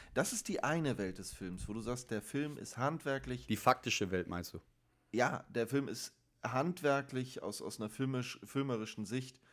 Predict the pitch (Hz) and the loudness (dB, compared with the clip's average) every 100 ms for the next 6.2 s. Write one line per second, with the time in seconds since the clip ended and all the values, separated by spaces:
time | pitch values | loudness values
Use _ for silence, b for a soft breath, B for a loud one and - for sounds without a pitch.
0 | b b b - 131 127 123 113 107 104 | b b b 0 4 4 4 2 2 -2
1 | - _ - 117 101 95 107 131 135 131 | -8 _ -2 0 0 0 0 0 -2 -6
2 | b b b b _ _ _ _ - 117 | b b b b _ _ _ _ -10 -8
3 | - 120 117 98 - - - - 107 113 | -4 -2 0 -2 -6 -18 -16 -8 -4 -2
4 | 127 143 - 139 104 113 101 104 98 95 | -2 -4 -4 -2 -2 -2 -2 -4 -4 -6
5 | 90 - 107 - 104 127 147 165 - 117 | -12 -10 -10 -8 -4 -2 -2 -2 -6 -4
6 | 110 104 | -4 -6